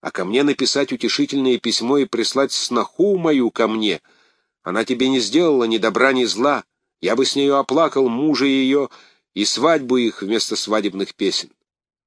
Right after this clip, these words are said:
Я не видел прежде их радости, ни их венчания. Отпусти ее как можно скорее. И я поплачу с нею заодно и посажу на месте, как грустную горлицу на сухом дереве,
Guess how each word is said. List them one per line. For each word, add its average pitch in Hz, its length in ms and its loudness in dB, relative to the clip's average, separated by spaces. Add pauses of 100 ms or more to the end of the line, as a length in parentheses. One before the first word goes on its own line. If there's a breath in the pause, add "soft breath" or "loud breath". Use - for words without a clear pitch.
(1080)
Я 160 180 2
не 165 160 4
видел 139 340 2
прежде 104 440 0
их 98 180 -4
радости, 101 500 -2
ни 104 220 -4
их 104 100 -8
венчания. 104 720 -2 (340 soft breath)
Отпусти 165 480 -2
ее 151 220 2
как 120 180 -2
можно 117 300 -2
скорее. 95 560 -4 (1000)
И 101 60 -8
я 147 180 2
поплачу 143 540 0
с - 160 -4
нею 120 320 2
заодно 107 420 -2
и 127 100 2
посажу 120 420 -2
на 113 100 -2
месте, 113 420 -2
как 95 260 -6
грустную 107 580 -4
горлицу 110 540 -2
на 104 100 -6
сухом 101 400 -4
дереве, 101 440 -2